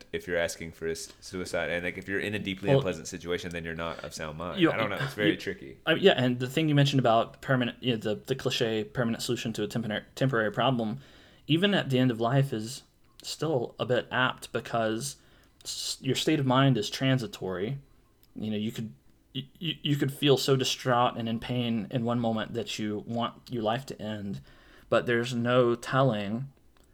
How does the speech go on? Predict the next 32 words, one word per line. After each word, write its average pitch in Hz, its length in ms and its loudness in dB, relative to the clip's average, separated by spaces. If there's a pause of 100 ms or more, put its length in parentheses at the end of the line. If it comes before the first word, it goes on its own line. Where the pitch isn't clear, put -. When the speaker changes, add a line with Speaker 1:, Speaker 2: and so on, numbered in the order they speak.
(280)
Speaker 2:
for 127 360 0
absolute 135 440 4
sure 110 380 2
what's, - 380 -2 (500)
you 123 80 -6
know, 104 100 -2
what 110 240 0
your 117 120 -2
state 110 280 -2
of 101 60 -4
mind 101 220 -2
is 101 100 -4
gonna 95 160 -4
be 98 160 -2
like, 92 380 -8 (260)
you - 60 -10
know, 95 80 -6
at 95 100 -8
some 110 140 -4
time 95 200 -4
after 98 320 -4
that. 71 300 -8 (400)
And 117 100 -2
so, 113 220 2
but, 135 320 4
but 120 300 2 (240)
death 143 320 6
is 107 100 -2
final 104 480 -2
and 113 100 -2
instant. 104 400 -4 (520)
Um, 98 420 -6